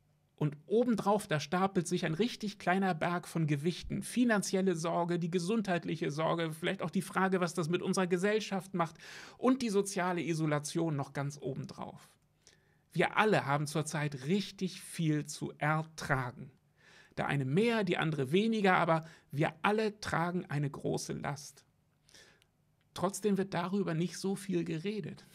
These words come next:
Mit wem denn auch? Die Kontakte sind ja eingeschränkt und online ist eben nicht dasselbe wie persönlich.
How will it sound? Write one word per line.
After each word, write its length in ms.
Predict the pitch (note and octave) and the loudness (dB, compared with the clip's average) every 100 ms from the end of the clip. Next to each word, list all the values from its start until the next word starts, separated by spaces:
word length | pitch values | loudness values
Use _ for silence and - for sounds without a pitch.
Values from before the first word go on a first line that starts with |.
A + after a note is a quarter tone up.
| - - _ _ _ _ - | -20 -20 _ _ _ _ 0
Mit 200 | D#3 E3 | 2 8
wem 220 | A3 G#3 | 8 8
denn 140 | A#2+ | 2
auch? 280 | - - - _ - - - - | -2 -8 -8 _ -20 -18 -10 -4
Die 60 | |
Kontakte 440 | - E3 F#3 - F3 | 0 2 2 4 6
sind 160 | F#3+ | 6
ja 120 | F#3 - | 6 4
eingeschränkt 720 | A#3 F3+ - - C3+ G3+ - | 4 4 2 -2 -4 -4 -4
und 220 | C#3+ - - | -6 -6 -2
online 520 | D#3 G#3 G3 G3+ G3+ | 0 2 0 0 -2
ist 400 | - G3 - - | -2 -2 -4 -4
eben 200 | F3 F3 | -2 0
nicht 220 | D3+ D#3 | -2 -4
dasselbe 560 | - D3 D3 E3 E3+ C#3+ | -12 -6 -4 -2 -4 -6
wie 120 | E3+ | -8
persönlich. 800 | - D3 D3 G3 E3 - - | -8 -8 -4 -4 -4 -8 -18